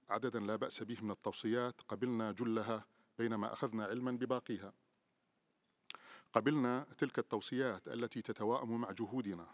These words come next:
وتطلعاتنا وتشريعاتنا واستريت-، واستراتيجياتنا وأولوياتنا، مع إيماننا بأن حسن تنفيذها سوف يتطلب جهدا عاليا وتنسيقا وافيا على المستوى الوطني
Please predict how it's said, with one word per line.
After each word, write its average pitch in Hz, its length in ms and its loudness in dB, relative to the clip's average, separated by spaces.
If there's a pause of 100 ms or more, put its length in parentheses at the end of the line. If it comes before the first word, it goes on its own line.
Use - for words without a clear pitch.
(120)
وتطلعاتنا 107 840 0 (140)
وتشريعاتنا 104 840 -2 (120)
واستريت-، 101 540 -6
واستراتيجياتنا 101 1080 -2 (320)
وأولوياتنا، 113 920 2 (320)
مع 107 140 2
إيماننا 110 580 2 (100)
بأن 110 260 -2
حسن 110 300 -2
تنفيذها 104 500 -2
سوف 117 260 -2
يتطلب 104 580 0
جهدا 107 360 -2
عاليا 101 380 0 (460)
وتنسيقا 113 560 0
وافيا 127 480 -4 (460)
على 113 140 4
المستوى 110 400 2
الوطني 117 500 0